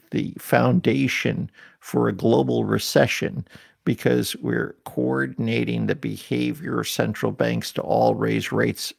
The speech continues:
around the world. And what may seem rational for one central bank when done across the board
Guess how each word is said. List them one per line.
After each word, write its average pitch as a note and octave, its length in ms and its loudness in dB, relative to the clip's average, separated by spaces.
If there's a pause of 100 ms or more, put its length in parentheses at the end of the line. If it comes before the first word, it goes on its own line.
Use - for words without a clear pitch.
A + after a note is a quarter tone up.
around A2 320 2
the A2 80 4
world. A2+ 420 2 (640)
And A#2 300 0 (220)
what - 320 2
may B2 240 4
seem A#2 360 2
rational A#2 680 4
for A#2+ 220 2
one C3 260 4
central A2+ 420 2
bank A2+ 380 0
when A2+ 160 2
done A#2 240 4
across - 480 0
the A#2+ 100 -2
board B2 480 4